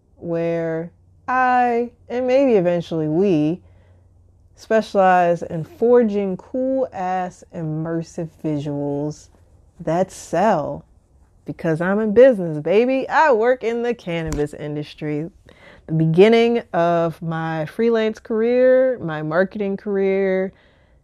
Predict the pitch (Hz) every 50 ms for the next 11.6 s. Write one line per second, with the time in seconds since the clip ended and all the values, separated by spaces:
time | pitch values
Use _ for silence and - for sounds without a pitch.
0 | _ _ - 185 220 302 370 370 330 285 285 269 269 254 - - - - - _
1 | _ _ _ - 180 185 196 214 220 - - 190 180 170 165 160 165 175 190 208
2 | 214 220 226 214 - - - 175 170 165 180 170 156 156 160 151 143 135 135 131
3 | 185 214 190 120 67 76 - - - - - _ _ _ _ _ _ _ _ _
4 | _ _ _ _ _ _ _ - 175 175 175 175 170 170 160 160 151 - - 160
5 | 160 160 156 156 151 151 151 147 143 131 - - - - 160 156 156 156 156 160
6 | 160 175 185 196 202 202 208 208 208 208 208 208 214 220 226 - _ _ - 175
7 | 170 165 160 - - - 190 185 185 117 175 185 175 - - 175 175 165 151 143
8 | 123 - - - _ - - - _ _ _ _ _ - - - - - 427 403
9 | - - - 330 - - _ - - - - _ _ - - - - - - -
10 | - - - - - - 698 932 906 906 - - - - - - 277 214 - -
11 | - 240 - - 208 220 262 220 190 143 113 -